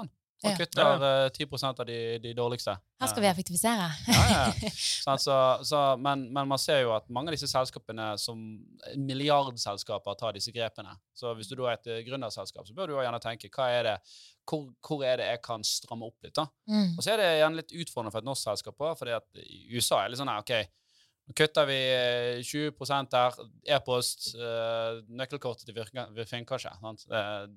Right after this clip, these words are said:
Speaker 1: sånn har ikke vi i Norge, eh, av mange årsaker, og jeg syns, syns ikke nødvendigvis vi skal ha det sånn i Norge. Men da må man enda tenke sånn, OK, nå er vi her. Hva er det man gjør nå, for om tre-fire måneder så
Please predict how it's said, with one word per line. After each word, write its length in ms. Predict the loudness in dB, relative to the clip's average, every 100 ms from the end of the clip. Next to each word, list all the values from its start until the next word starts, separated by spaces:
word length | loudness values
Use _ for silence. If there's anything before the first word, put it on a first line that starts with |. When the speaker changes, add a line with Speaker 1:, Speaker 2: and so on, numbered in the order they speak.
| -2
Speaker 1:
sånn 160 | 0 2
har 160 | 2
ikke 80 | 0 -8
vi 80 |
i 20 | -6
Norge, 300 | -6 -4 -6
eh, 400 | -8 -8 -6 -6
av 20 | -4
mange 220 | -4 -2
årsaker, 560 | -4 -4 -6 -6 -6 -4
og 140 | -6
jeg 140 | -6 -10
syns, 160 | -8 -6
syns 240 | -6 -8 -10
ikke 140 | -8
nødvendigvis 260 | -8 -8 -4
vi 0 |
skal 140 | -2
ha 80 | -2
det 60 | -4
sånn 100 | -6
i 60 |
Norge. 240 | -4 -4 -4 -8 -16 -18 -2
Men 220 | -2 0
da 80 | 0 2
må 80 | 2
man 180 | 2 0 -2 0
enda 220 | 0 0 -4
tenke 240 | -6 -4
sånn, 160 | -4 -4 -10 -20 _ -6
OK, 160 | 0 2 2 0 -10 _
nå 140 | 0 0
er 80 | 0
vi 80 |
her. 320 | 2 2 2 -2 _ _
Hva 160 | 0 0
er 80 |
det 80 | 0
man 140 | -4 -2
gjør 240 | -2 -2
nå, 220 | -4 -6 -10
for 320 | -8 -4 -4 -4
om 80 |
tre-fire 560 | -6 -2 -2 -2 -6 -4
måneder 400 | -2 -2 -2
så 80 | -6